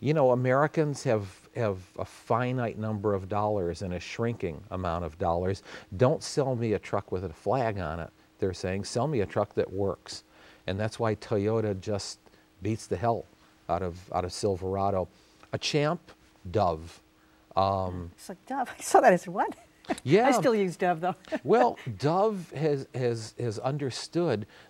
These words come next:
Speaker 1: that Americans appreciate real people 'cause that's who they are. They're looking for authenticity. And so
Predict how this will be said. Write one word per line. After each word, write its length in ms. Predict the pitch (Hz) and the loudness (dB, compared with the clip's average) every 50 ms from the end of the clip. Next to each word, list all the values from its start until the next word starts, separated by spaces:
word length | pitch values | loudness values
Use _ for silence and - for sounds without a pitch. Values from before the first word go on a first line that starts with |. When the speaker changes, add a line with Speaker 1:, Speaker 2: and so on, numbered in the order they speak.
| _ - | _ 0
Speaker 1:
that 180 | 123 123 - - _ _ _ _ _ _ _ - - - _ _ _ | 0 0 0 -2 _ _ _ _ _ _ _ -20 -20 -20 _ _ _
Americans 720 | 123 117 110 107 110 117 123 135 143 - - 156 151 135 - - - | -2 0 0 0 2 2 2 2 0 0 -2 -2 -2 -4 -6 -8 -8
appreciate 840 | 104 - - - 123 120 117 - - - 120 110 107 110 104 - - _ _ _ | -8 -8 -6 -4 -2 -2 -2 -4 -6 -6 -4 -2 -2 -2 -2 -6 -12 _ _ _
real 380 | 98 95 98 104 107 107 98 92 | -8 -4 -2 0 0 0 0 -2
people 400 | - - 139 123 - - 90 82 | -6 -8 -10 -8 -2 -2 -2 -2
'cause 260 | - - 117 95 - | 0 -2 -4 -4 -2
that's 480 | - 113 110 104 110 - - - - - - | -4 -2 -2 -2 -4 -6 -10 -14 -14 -16 -12
who 160 | - - 120 95 | -4 -2 0 0
they 200 | 92 101 98 101 | 2 0 2 2
are. 180 | 101 98 95 | 4 2 2
They're 140 | 87 92 95 | 2 0 -2
looking 260 | 95 101 104 - 95 87 | -4 -4 -4 -6 -8 -6
for 220 | - 101 95 95 | -4 -2 0 0
authenticity. 840 | 92 90 - 98 87 90 90 - 127 120 113 - 104 90 90 87 - - - - - - - - | 0 0 0 -4 -6 -6 -4 -2 -2 -2 -2 -2 -4 -4 -4 -6 -6 -10 -16 -20 -20 -20 -10 -8
And 100 | 104 104 | -8 -8
so 300 | - - 120 107 107 98 | 0 2 2 2 2 0